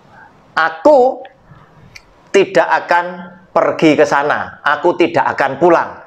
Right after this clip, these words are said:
Dia tetap ada di kerajaan saja. Saudara, kemudian Daud memutar otak.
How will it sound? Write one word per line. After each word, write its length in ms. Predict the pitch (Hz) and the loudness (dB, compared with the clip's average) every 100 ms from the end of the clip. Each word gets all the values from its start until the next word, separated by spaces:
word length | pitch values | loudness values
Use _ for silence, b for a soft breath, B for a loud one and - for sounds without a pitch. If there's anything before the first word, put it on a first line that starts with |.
| B B B - | B B B -2
Dia 220 | 135 131 | 0 0
tetap 580 | - - 254 - - - - - | -2 0 -2 -2 -16 -20 -14 -4
ada 460 | 131 - 185 233 - | -2 2 2 2 2
di 400 | 208 254 - - - _ - | 0 0 -4 -16 -20 _ -4
kerajaan 500 | 135 151 151 180 147 | -2 -2 0 0 0
saja. 380 | 180 180 151 - - - _ _ _ b b | 0 0 0 -2 -12 -20 _ _ _ b b
Saudara, 480 | b 196 277 226 233 | b 2 4 2 2
kemudian 800 | 170 151 - 131 131 185 233 - - _ _ - | 0 0 2 2 2 0 -6 -14 -20 _ _ -4
Daud 320 | 117 139 - | 0 0 0
memutar 400 | 185 196 202 202 | 0 0 0 2
otak. 320 | 226 220 220 | 0 2 -2